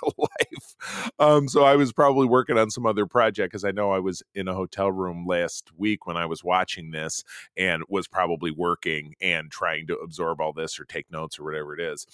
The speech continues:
Um, but tosses in about, uh, Stardust. Um, so yeah, right over my head. Cannot even believe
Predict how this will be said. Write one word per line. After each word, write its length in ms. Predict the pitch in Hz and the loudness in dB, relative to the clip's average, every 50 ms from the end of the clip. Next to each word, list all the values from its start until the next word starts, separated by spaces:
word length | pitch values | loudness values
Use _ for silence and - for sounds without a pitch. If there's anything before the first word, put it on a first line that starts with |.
| - - - - - - _ _ | -20 -20 -20 -20 -20 -20 _ _
Um, 420 | 139 135 139 135 135 123 120 113 - _ _ _ | 4 6 6 6 6 4 2 -4 -6 _ _ _
but 260 | 139 123 135 143 - | 0 4 4 4 4
tosses 420 | - 151 139 131 131 - 131 117 113 | 6 6 6 6 4 2 0 2 2
in 120 | 131 117 | 4 4
about, 440 | 117 98 117 107 101 101 98 - - | 4 4 4 6 6 6 4 2 2
uh, 360 | 87 95 92 90 87 85 71 | 2 4 4 4 4 2 2
Stardust. 840 | - - - - 127 120 123 107 117 107 110 110 - - - - - _ - - - - _ - | -2 -2 2 4 4 4 6 6 6 4 4 4 2 -2 -4 -6 -12 _ -20 -20 -20 -20 _ 0
Um, 320 | 95 95 92 92 92 95 | 0 2 2 0 -2 -4
so 140 | - - 117 | 0 2 2
yeah, 220 | 107 95 87 82 80 | 4 4 4 4 2
right 240 | 87 101 107 107 98 | 4 4 6 6 6
over 200 | 95 92 92 92 | 4 2 0 -4
my 140 | 85 82 80 | -6 -6 -6
head. 220 | - 82 80 80 | -4 -6 -8 -8
Cannot 360 | - - 92 90 87 85 85 | -8 -12 -8 -6 -6 -6 -6
even 220 | 82 80 76 78 73 | -6 -8 -8 -10 -10
believe 420 | 76 73 73 76 73 73 73 71 | -10 -8 -8 -8 -8 -8 -10 -12